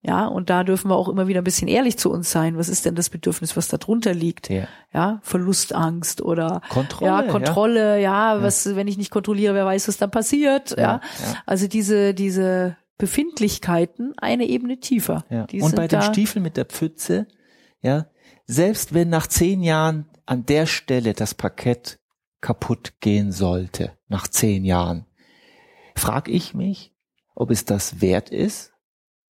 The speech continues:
Speaker 2: in einer Beziehung so viel Disharmonie reinzubringen, wegen zwei Quadratmeter Parkett.
Speaker 1: Und vor allen Dingen die, äh, unsere Erfahrung ist ja die,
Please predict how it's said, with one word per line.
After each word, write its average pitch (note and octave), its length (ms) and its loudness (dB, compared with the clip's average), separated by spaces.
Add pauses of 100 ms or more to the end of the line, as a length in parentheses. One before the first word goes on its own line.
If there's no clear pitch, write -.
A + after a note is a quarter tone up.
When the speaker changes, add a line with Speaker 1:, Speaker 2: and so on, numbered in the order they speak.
(680)
Speaker 2:
in A2+ 80 0
einer A2 220 4
Beziehung A#2+ 500 0
so B2+ 160 4
viel E3 520 0 (240)
Disharmonie A2+ 680 2
reinzubringen, G#2 1000 0 (420)
wegen A#2 380 0
zwei A2+ 260 0
Quadratmeter A#2+ 800 -2
Parkett. - 580 -6 (280)
Speaker 1:
Und F#3+ 100 -6
vor - 140 0
allen G#3+ 160 2
Dingen G3+ 240 0
die, F#3 400 -2 (120)
äh, E3+ 380 2
unsere A3 300 0
Erfahrung F#3+ 440 2
ist G3 200 -2
ja F3+ 80 4
die, F#3 340 0